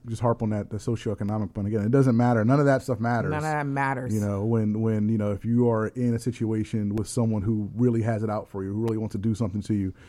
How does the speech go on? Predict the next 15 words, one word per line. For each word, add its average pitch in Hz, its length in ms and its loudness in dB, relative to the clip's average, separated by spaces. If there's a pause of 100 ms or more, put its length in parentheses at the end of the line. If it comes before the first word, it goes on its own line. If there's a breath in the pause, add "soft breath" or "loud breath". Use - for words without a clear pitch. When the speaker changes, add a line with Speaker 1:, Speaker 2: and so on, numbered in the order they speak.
(180 loud breath)
Speaker 1:
Look, 135 180 -2
Henry 139 220 4
Louis 139 240 6
Gates 131 320 2
got 107 180 2
the 110 60 -2
police 104 260 0
calling 101 280 2
him, 92 140 0
trying 120 200 4
to 107 60 4
get 120 120 4
into 117 200 2
his 107 80 -2
house. - 420 -10